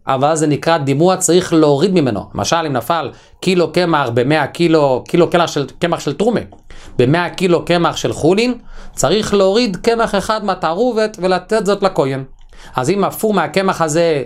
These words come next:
לחם, ואחר כך הורידו אחד ממאו מהלחם הזה כדי לתת לכהן, מערבין לא יבוא.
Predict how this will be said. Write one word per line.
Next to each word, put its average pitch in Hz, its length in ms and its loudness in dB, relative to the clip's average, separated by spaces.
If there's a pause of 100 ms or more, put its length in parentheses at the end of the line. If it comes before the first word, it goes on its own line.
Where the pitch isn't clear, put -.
(160)
לחם, 135 460 0 (540)
ואחר 143 240 0
כך 185 160 -2
הורידו 170 720 0
אחד 180 400 0
ממאו 175 640 2
מהלחם 156 560 0
הזה 160 240 4 (100)
כדי 139 140 -4
לתת 156 300 0
לכהן, 135 380 0 (680)
מערבין 208 680 0
לא 208 60 2
יבוא. 151 280 0